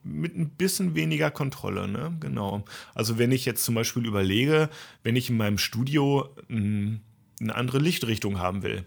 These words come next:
Ich möchte jetzt, dass das Licht nicht auf die rechte, sondern auf die linke Gesichtshälfte fällt, weil das vielleicht die Schokoladenseite ist für mein Model.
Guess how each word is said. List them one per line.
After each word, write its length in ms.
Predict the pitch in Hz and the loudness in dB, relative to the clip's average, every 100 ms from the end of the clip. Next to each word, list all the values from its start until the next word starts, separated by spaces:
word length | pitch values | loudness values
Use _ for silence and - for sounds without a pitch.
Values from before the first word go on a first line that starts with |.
| - | -6
Ich 100 | - | -4
möchte 240 | 117 - | -2 0
jetzt, 160 | 110 113 | 0 0
dass 140 | 107 | -2
das 140 | 107 | -2
Licht 320 | 113 151 - - | 0 0 -2 -2
nicht 280 | 131 - | -2 -2
auf 160 | 117 - | -6 -4
die 80 | 107 | -2
rechte, 400 | 117 117 - 175 | -2 -2 0 0
sondern 360 | 143 139 143 | 0 2 0
auf 220 | 147 117 - | 2 0 2
die 120 | 120 | 4
linke 300 | 110 117 113 | 4 4 2
Gesichtshälfte 640 | 101 98 90 95 101 - | 0 -2 -4 -2 -4 -4
fällt, 300 | - 101 101 | -4 -4 -2
weil 140 | 127 127 | -2 0
das 140 | 127 | -2
vielleicht 280 | - 117 110 | -2 -2 -2
die 60 | |
Schokoladenseite 760 | 120 - 147 117 123 98 87 - | -4 -2 0 2 4 2 -2 -6
ist 140 | - | -10
für 80 | - | -8
mein 180 | - - | -8 -8
Model. 240 | - - | -10 -10